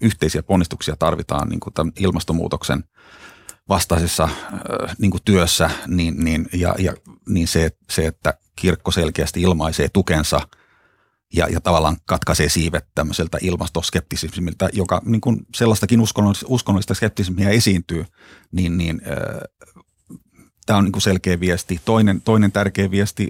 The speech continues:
on, on se, että ylipäätään tämmönen niin kuin tiedevastaisuus, äh, et, et vaikka nyt niin kuin tiedebarometri kertoo, että sitä ei Suomessa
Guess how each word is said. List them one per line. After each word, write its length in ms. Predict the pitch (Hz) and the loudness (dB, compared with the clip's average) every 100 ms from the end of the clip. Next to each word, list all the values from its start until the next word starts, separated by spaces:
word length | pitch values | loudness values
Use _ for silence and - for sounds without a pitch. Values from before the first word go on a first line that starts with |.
| - | -2
on, 160 | 98 | -2
on 200 | 104 101 | 0 0
se, 180 | 92 92 | 2 0
että 300 | 85 - 90 - - | 0 0 -2 -2 -2
ylipäätään 720 | 117 104 - 85 85 90 85 85 | 2 2 2 0 0 0 0 0
tämmönen 400 | 87 85 80 80 | -2 -2 -2 -4
niin 120 | 85 | -6
kuin 200 | 87 - _ _ | -8 -10 _ _
tiedevastaisuus, 1900 | 104 98 87 87 - _ _ _ _ _ 87 90 - 85 85 - 80 82 - - | 2 4 4 0 -4 _ _ _ _ _ 0 0 2 0 0 0 -4 -4 -8 -8
äh, 520 | 71 64 62 - - - - - - - - _ 95 | -6 -4 -4 -6 -10 -14 -16 -18 -20 -20 -20 _ -6
et, 220 | 92 80 | -4 -6
et 160 | - | -2
vaikka 220 | 95 92 101 | -2 2 2
nyt 120 | 95 _ _ - | 2 _ _ -10
niin 180 | - 95 | -4 -4
kuin 100 | 98 | 2
tiedebarometri 920 | 107 95 90 95 - 101 95 92 90 | 2 2 0 -4 -2 0 2 0 -2
kertoo, 420 | - 107 101 90 | 0 0 0 -4
että 160 | 85 90 | -6 -6
sitä 260 | 98 92 92 | -4 0 0
ei 60 | |
Suomessa 520 | 101 123 104 95 78 | 2 2 2 0 -4